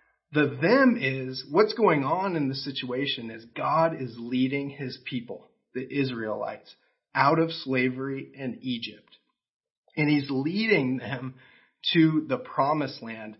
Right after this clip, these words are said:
But the promised land is inhabited by people who aren't just gonna hand over their land to the Israelites as they come in. These are people who are veterans of war. So what's happening is these slaves are looking at these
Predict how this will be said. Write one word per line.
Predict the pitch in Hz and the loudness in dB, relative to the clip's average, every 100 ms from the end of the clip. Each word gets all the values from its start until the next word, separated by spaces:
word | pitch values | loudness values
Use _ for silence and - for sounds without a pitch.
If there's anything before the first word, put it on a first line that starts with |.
| _ _ - | _ _ 2
But | 165 | 4
the | 165 | 2
promised | - - 196 320 240 - | 0 -8 -8 -4 -4 -4
land | 139 139 139 | -2 -2 -2
is | 139 131 | -4 -4
inhabited | 131 123 165 180 202 127 123 120 | -2 -2 -4 -2 -2 -2 -4 -2
by | 123 | -4
people | 127 170 165 147 | -2 -6 -4 -4
who | 151 135 | -2 2
aren't | 170 208 | 4 4
just | 180 160 | 2 0
gonna | 151 120 | -2 -2
hand | - 156 165 151 | -4 -4 -2 0
over | 151 151 | 0 0
their | 131 117 | -2 -2
land | 113 135 147 127 117 - _ - _ | -2 0 0 -2 -10 -16 _ -20 _
to | 143 | 0
the | 135 131 | 2 2
Israelites | 151 151 135 117 120 120 - | 0 2 2 4 4 2 -2
as | 120 123 | -10 -8
they | 117 | -12
come | - 127 120 | -6 -4 -4
in. | 127 - - - - | -6 -12 -18 -20 -12
These | 180 226 233 | 0 2 4
are | |
people | 160 165 160 147 139 | 2 2 0 -2 -2
who | 143 | 0
are | 127 113 113 | 0 0 0
veterans | 135 151 160 143 123 | 0 4 2 2 -2
of | 101 | -8
war. | 110 120 127 - - _ _ _ | -10 -6 -4 -4 -10 _ _ _
So | - - 165 135 - - | -2 6 8 8 0 -6
what's | 139 233 - | 4 4 6
happening | 226 320 247 165 | 0 0 2 2
is | 147 143 | 2 0
these | 151 135 - | -4 -4 -8
slaves | 170 214 240 175 | -6 -2 -2 0
are | 139 | 0
looking | 135 175 214 185 147 | 2 0 2 2 0
at | 131 123 | -2 -2
these | 139 123 - | -4 -4 -8